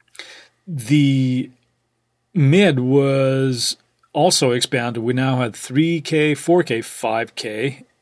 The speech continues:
eight, ten, and twelve, and sixteen. So we got a little bit wider range there as well. And at this model also, we had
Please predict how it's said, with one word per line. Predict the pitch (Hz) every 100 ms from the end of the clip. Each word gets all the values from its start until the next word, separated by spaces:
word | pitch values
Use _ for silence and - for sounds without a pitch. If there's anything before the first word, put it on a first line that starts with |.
| -
eight, | 165 170 - - _
ten, | - 135 120
and | 120 127
twelve, | - 123 113 -
and | 123 123
sixteen. | - - 170 - - - 190 - -
So | -
we | 123
got | 135 147 131
a |
little | 147 196
bit | 170 147 -
wider | 127 143 139 131
range | 120 127 120
there | - 113
as | 117 117
well. | 123 110 104 - - -
And | - 139
at | -
this | 160 156
model | 147 131 127 123
also, | 120 123 120 120
we | 107 120 120
had | - 117 117 113 107